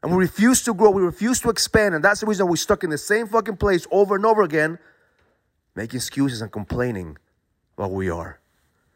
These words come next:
The truth is that whatever is holding you back right now is you. Your inability to grow and expand through your challenges are holding you back. So my intention for you today is to face them,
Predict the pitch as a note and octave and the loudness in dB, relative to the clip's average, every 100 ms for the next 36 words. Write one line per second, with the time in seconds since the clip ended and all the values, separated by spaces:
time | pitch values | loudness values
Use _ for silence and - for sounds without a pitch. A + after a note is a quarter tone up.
0 | _ _ _ _ _ _ _ _ - - | _ _ _ _ _ _ _ _ -10 -4
1 | A2 G#2+ G#2 G2 F#2+ G#2+ A#2 - A#2 A2 | -2 -2 -2 0 0 2 0 0 0 0
2 | G2+ G2+ G2 F2+ E2+ E2+ E2 D#2 F2 D#2+ | 0 0 0 -2 -2 -2 -4 -6 -6 -8
3 | E2 _ _ _ _ _ _ _ _ _ | -14 _ _ _ _ _ _ _ _ _
4 | _ _ _ _ _ _ _ - F#2 A2+ | _ _ _ _ _ _ _ -6 0 2
5 | A#2 G#2 E2+ G#2+ G#2 F2 - D#2 F#2 G2 | 2 2 4 4 4 0 -2 -2 2 4
6 | F#2+ E2+ - - F#2+ F2+ E2 F2 E2 G#2 | 4 0 0 0 2 0 -2 -4 -2 0
7 | G2 F#2+ D#2+ D2+ - _ - - F#2+ F2+ | 2 2 0 -4 -8 _ -10 -2 0 2
8 | D#2+ E2 D2 - - _ _ _ _ _ | 2 0 -2 -8 -18 _ _ _ _ _
9 | _ _ _ _ _ _ - - F#2+ G2 | _ _ _ _ _ _ -10 0 2 4
10 | F2+ G2+ F#2 F#2 F2+ F#2+ F#2+ F2 - - | 4 2 4 4 4 4 4 4 0 0
11 | G2 G2 - D#2 | 2 2 0 -4